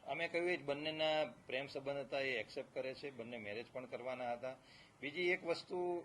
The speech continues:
એ ધ્યાનમાં આવેલી છે કે એ લોકો વચ્ચે નાના મોટા ઝઘડા એ રીતના થતા હતા કે પ્રશાંત ભોએ પોતે જલ્દી મેરેજ કરવા માટે, અ, હતું, પ્ર-, પ્રયત્ન કરવા હતા અને હર્ષનાબેન છે, એમને થોડોક ટાઇમ જોઈતો હતો.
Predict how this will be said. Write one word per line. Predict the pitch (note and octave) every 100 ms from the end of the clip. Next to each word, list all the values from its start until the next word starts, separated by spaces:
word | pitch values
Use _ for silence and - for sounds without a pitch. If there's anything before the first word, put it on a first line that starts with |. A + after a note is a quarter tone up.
| -
એ | E3
ધ્યાનમાં | C#3+ C3+ C#3+ D3+
આવેલી | D3 D3 C#3+
છે | D3 D3
કે | D3+
એ |
લોકો | D3 D3
વચ્ચે | D#3 D3+
નાના | C3 A#2+ C#3
મોટા | C#3+ B2+ C#3+ C#3
ઝઘડા | A#2 A2+ C3
એ | C3+ C3
રીતના | C#3 - B2+
થતા | C3 A#2+ C3+
હતા | A#2+ A#2
કે | A#2 B2+
પ્રશાંત | B2 A2 D3 D3 C3+
ભોએ | B2+ C3+ C3+ A#2 - - - - -
પોતે | A#2+ C3 D#3 D3+
જલ્દી | D3 C3 C#3 D#3
મેરેજ | C#3+ C#3+ C#3+
કરવા | D3 C#3
માટે, | C3+ B2 C3 B2 A#2+ A2+
અ, | G#2 - A#2 A2+ A2 G2+
હતું, | A2+ A#2+ C#3+ - A#2 A2+
પ્ર-, | A2+ A2
પ્રયત્ન | G2 A#2+ B2 C3+
કરવા | B2 B2 B2+ A#2+
હતા | C#3 C3+
અને | B2+ B2+ B2 A#2 -
હર્ષનાબેન | G#2 G#2 C3 C3+ C3+ C3+
છે, | A#2 C3
એમને | B2 B2
થોડોક | A#2 A#2+ B2 -
ટાઇમ | A#2+ C3
જોઈતો | B2 B2 C3
હતો. | B2 C#3